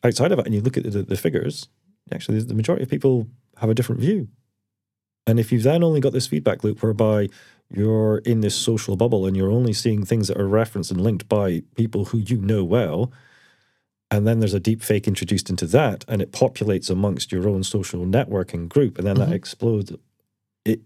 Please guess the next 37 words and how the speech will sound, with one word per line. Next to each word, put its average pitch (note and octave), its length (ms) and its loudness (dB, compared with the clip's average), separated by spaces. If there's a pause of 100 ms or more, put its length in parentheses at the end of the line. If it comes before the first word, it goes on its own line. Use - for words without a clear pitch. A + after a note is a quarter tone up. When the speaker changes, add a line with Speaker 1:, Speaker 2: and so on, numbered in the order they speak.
Speaker 1:
it's - 260 -2
a C3 40 -2
scary D3+ 500 0
thing D#2 220 -2
to - 100 -10
see C#3 220 -2
what's - 220 -8
gonna - 200 -8
happen. E2+ 340 -4
The F#2+ 60 -4
manipulation C3 640 0
possibilities A2 560 -2
are - 60 -4
huge, F2+ 400 -2
Speaker 2:
Mm-hmm. C#3 180 0 (220)
Speaker 1:
and A#2 100 2
it's G2 100 0
very A#2+ 340 2
difficult. G2 640 -6 (420)
Well, A2+ 140 2
it's F#2+ 140 -6
very D3 160 4
difficult B2+ 240 -2
for A#2 80 2
anyone G2+ 340 2
who G2+ 180 -2
doesn't A2 380 0
have, G#2 420 -2 (280)
there C#3+ 120 6
are E3 120 6
techniques B2+ 360 0
to G#2+ 80 0
find G2+ 460 0
and F#2 320 0 (100)
look G#2+ 200 -4
at, F#2+ 360 -2 (540)
technical F2+ 440 -2